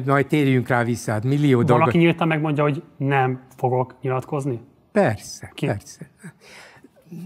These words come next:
Speaker 1: Nem, ezt, ezt sem mondom meg, de inkább mondok valamit, ami általánosabban, de pontosabban értelmezhető.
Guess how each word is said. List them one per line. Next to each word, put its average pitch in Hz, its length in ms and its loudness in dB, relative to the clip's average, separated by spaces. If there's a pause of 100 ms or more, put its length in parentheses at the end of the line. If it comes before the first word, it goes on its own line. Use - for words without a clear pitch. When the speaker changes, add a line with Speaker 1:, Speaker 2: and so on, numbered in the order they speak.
(1000)
Speaker 1:
Nem, 165 300 -2
ezt, 196 240 -4
ezt 196 200 -2
sem 180 140 0
mondom 156 300 2
meg, 147 180 2
de 151 280 0
inkább 156 320 0
mondok 156 300 0
valamit, 139 340 2
ami 143 160 2
általánosabban, 127 800 2
de 127 100 2
pontosabban 120 640 0
értelmezhető. 127 840 2